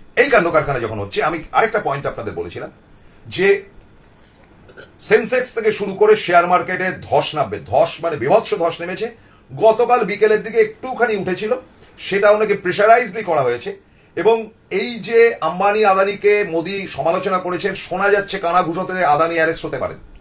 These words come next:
শেষ মুহূর্তে, কারণ এছাড়া কোনো বিকল্প নেই। আদানিকে অ্যারেস্ট করিয়ে রাহুলের বন্ধু হিসেবে তাকে সাব্যস্ত করার চেষ্টা করা হচ্ছে বলে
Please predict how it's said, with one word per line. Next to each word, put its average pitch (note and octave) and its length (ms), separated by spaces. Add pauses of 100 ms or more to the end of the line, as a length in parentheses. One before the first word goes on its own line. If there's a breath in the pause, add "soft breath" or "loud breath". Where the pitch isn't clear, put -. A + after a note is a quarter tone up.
(180)
শেষ G#3+ 280
মুহূর্তে, D#3+ 340 (380 soft breath)
কারণ F#3+ 260
এছাড়া F#3+ 320
কোনো F#3 180
বিকল্প F3+ 400
নেই। F#3+ 140
আদানিকে E3 360
অ্যারেস্ট E3 340
করিয়ে F#3 420
রাহুলের G3 680
বন্ধু G3 360
হিসেবে G#3 260
তাকে E3+ 160
সাব্যস্ত D#3 360
করার D#3 180
চেষ্টা C#3+ 300
করা D3+ 140
হচ্ছে D#3 180
বলে B3 240